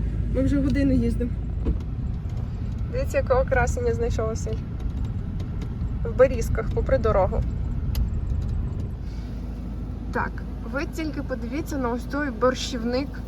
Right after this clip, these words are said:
Мені здається, його висота, я не знаю скільки, два метри, три метри. Ну, точно більше двох. <laughs> Такий величезний, і, але вже бачимо, що повідцвітав,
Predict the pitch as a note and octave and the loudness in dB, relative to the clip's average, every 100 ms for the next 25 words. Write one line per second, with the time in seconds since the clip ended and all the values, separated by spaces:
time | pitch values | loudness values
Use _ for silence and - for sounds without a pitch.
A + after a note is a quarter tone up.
0 | - - - - - - - - - A#3 | -8 -8 -8 -8 -8 -8 -8 -8 -4 -2
1 | C#4+ C4 C#4 D4+ - C#4 B3+ C#4 C4+ C4 | -2 0 0 0 0 2 2 0 -2 -2
2 | C#4 C#4 B3+ B3+ A#3+ B3+ A#3+ A#3+ A3+ G#3 | 2 2 2 0 0 0 0 -4 -4 -4
3 | G3+ B3 C4+ B3+ B3 A3 A3 A#3 C4 C4+ | 2 4 4 2 -2 -4 -6 0 0 2
4 | B3 B3 A3+ G#3 - - - - C#4 D#4 | 2 0 -2 -4 -4 -8 -6 0 0 2
5 | F#4 F4 B3 B3+ C4 F#3+ G3+ F#3+ - - | 0 0 -2 -2 -4 -6 -4 -4 -6 -6
6 | B3 - - - - - - - - - | -6 -6 -8 -8 -8 -8 -8 -8 -8 -8
7 | - - - - D4+ C#4+ C#4+ C4+ - D4 | -8 -8 -8 -2 -2 -2 -2 -2 0 2
8 | D4+ C4+ B3 B3 - - - C4 D4+ C#4+ | 2 2 0 -2 -4 -6 2 2 4 0
9 | C#4 C4+ C#4+ C#4 C4+ B3 C4 A#3 C4 B3+ | 2 4 2 2 -2 0 -2 -2 -2 -2
10 | - B3+ C4 - F4 | -4 -4 0 2 2